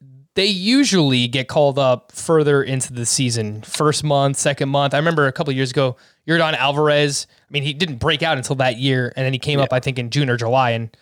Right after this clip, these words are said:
Speaker 1: he
Speaker 2: Yeah.
Speaker 1: was the
Speaker 2: You
Speaker 1: league winner
Speaker 2: don't
Speaker 1: for a lot of people.
Speaker 2: What I would say is you don't want, you don't wanna blow all your fab before the prospects get called up, which is, you know, there are, we generally know when that's gonna happen. It's like after the first two weeks of the season,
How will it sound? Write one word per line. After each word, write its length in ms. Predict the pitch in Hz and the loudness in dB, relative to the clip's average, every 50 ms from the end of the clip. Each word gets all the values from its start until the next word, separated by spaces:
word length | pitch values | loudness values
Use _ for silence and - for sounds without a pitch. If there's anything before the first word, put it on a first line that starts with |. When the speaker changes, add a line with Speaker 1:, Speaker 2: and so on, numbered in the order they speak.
| _ _ _ _ - | _ _ _ _ -6
Speaker 1:
he 80 | - | -2
Speaker 2:
Yeah. 60 | 185 185 | -2 0
Speaker 1:
was 80 | 175 143 | 0 0
the 80 | 135 | 0
Speaker 2:
You 60 | 135 | 0
Speaker 1:
league 180 | 151 196 208 180 | 2 2 0 2
winner 180 | 135 - 208 220 | 2 2 4 4
Speaker 2:
don't 120 | 233 233 | 4 4
Speaker 1:
for 60 | 185 | 4
a 60 | 131 | 2
lot 160 | 117 113 107 104 | 2 2 0 -2
of 60 | - | -4
people. 520 | - 113 107 - 120 123 117 110 117 131 - | -6 -8 -8 -10 -12 -12 -10 -10 -10 -10 -6
Speaker 2:
What 220 | - 160 165 170 | -2 0 2 4
I 100 | 180 185 | 4 4
would 100 | 185 190 | 4 2
say 160 | - - 208 214 | 2 2 2 2
is 140 | 208 165 | 2 2
you 100 | 170 180 | 2 0
don't 440 | 165 139 - 160 156 170 185 190 - - | 0 0 0 2 4 4 4 4 2 0
want, 640 | 151 143 147 147 147 147 147 143 - - - - - _ _ _ _ _ _ _ _ _ _ _ _ _ _ _ _ _ _ _ _ _ - | 0 2 4 4 4 4 2 0 -4 -8 -12 -12 -14 _ _ _ _ _ _ _ _ _ _ _ _ _ _ _ _ _ _ _ _ _ -4
you 180 | 170 170 170 | 0 0 2
don't 160 | 165 196 220 233 | 4 4 4 4
wanna 140 | 233 233 | 4 4
blow 180 | 185 196 180 156 | 2 4 4 4
all 160 | 139 135 139 | 4 4 4
your 160 | 147 147 147 | 4 2 0
fab 400 | 139 - - 139 131 135 135 131 | 0 0 0 0 0 0 0 0
before 480 | 127 131 127 - - 131 123 123 123 123 | -2 -2 -4 -2 0 2 2 2 2 2
the 160 | 123 123 123 | 0 -2 -4
prospects 560 | 117 135 131 117 120 117 - 160 117 - - | -4 0 0 0 0 0 0 -4 -4 -4 -6
get 160 | - 131 123 - | -4 -4 -4 -2
called 240 | - 127 117 110 | 0 0 2 4
up, 220 | 117 117 117 - - | 4 2 2 0 -2
which 120 | 110 - | -6 -6
is, 200 | 117 104 101 104 - | -6 -8 -8 -8 -6
you 80 | - 113 | -4 -4
know, 300 | 98 - 69 71 - - - | -4 -4 -6 -8 -10 -12 -16
there 240 | 190 185 156 156 165 | -10 -4 -2 0 2
are, 140 | 165 156 156 | 2 2 0
we 200 | 160 160 202 208 | 0 0 0 0
generally 460 | 170 151 233 247 233 226 208 180 165 | 0 0 0 0 2 2 2 2 2
know 220 | 156 143 135 127 | 2 2 0 0
when 120 | 117 113 107 | 0 -2 -2
that's 200 | 104 104 110 - | -2 -4 -4 -4
gonna 160 | - 90 - | -8 -10 -10
happen. 320 | - - - - - 98 | -10 -10 -12 -12 -10 -10
It's 120 | 104 110 - | -6 -2 -2
like 160 | 123 117 - _ _ - | -2 -2 -4 _ _ -6
after 300 | 175 170 170 170 - 165 | -6 -4 -4 -2 0 0
the 60 | 156 | 0
first 300 | - - 147 143 - - | 0 0 0 0 0 0
two 120 | - 147 | 2 2
weeks 200 | 131 127 123 - | 2 2 0 -2
of 60 | - 120 | -4 -4
the 60 | 123 | -2
season, 640 | - - 120 117 113 107 113 113 110 107 104 101 | 0 0 0 0 0 0 -2 -2 -2 -4 -6 -8